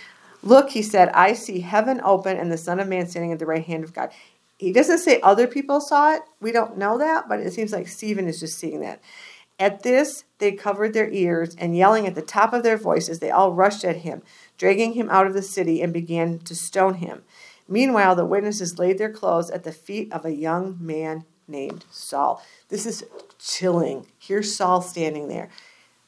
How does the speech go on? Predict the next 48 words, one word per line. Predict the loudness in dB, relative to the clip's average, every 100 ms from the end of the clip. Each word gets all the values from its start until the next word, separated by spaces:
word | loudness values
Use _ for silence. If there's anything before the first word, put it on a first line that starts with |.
| _ _ _ _ _ _ _ -16
It's | -10
not | -4 -2
recorded | 0 0 2 0
that | -2
he |
said | -6 -2 2
anything, | 2 0 -2 -4 -4 -8 _ _ _ _ -20 _ -8
that | -6
he | -4
did | 0 4
anything. | 6 4 2
He's | 2 0
just | -2 -4
standing | -2 0 2 2
there | 2 0
observing | -2 -4 -2 0 0
what | 0 -2
had | -2
happened. | -4 -6 -8 -12
He | -4 2 4
is | 2
going | 2 0 0
to | -2
be | 0
their | 0 0
leader. | 0 0 -2 -6 -12 -12 -16 -18 4
It | 6 8
was | 8 4
common | 0 4 4 4 2
that | 2 2
when | 2 -2
you | 0
would | 0 2
go | 4
out | 6 4
to | -2
do | -6
the | -4
work | -4 -6
of | -6
stoning | -2 0 -2
someone, | -4 -6 -4
you |
would | -6
take | -8 -6
off | -6 -4
your | -4
outer, | -4